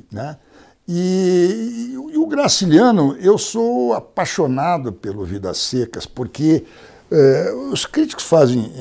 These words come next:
questão de explicar. É, mais ou menos é o seguinte, o Vida, o Graciliano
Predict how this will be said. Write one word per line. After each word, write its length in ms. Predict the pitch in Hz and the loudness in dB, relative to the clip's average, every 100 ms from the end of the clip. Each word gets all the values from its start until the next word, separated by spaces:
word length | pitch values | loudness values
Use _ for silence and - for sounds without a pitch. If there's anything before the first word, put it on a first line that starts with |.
| 101 | -12
questão 300 | 113 95 151 | -10 -6 -4
de 60 | 117 | -4
explicar. 460 | - 120 104 101 _ 185 220 - | -4 -4 -4 -6 _ -14 -14 -16
É, 300 | - 180 185 - - | -16 -14 -16 -16 -4
mais 280 | 180 214 | 2 6
ou 80 | 202 | 6
menos 260 | 214 233 196 | 6 6 6
é 40 | |
o 60 | 170 | 4
seguinte, 440 | - 123 120 135 | 2 -4 -4 -4
o 40 | 135 | -6
Vida, 260 | 208 226 | -4 -4
o 120 | 170 147 | -4 0
Graciliano 760 | 175 175 - 131 139 151 190 | 2 2 2 4 6 6 2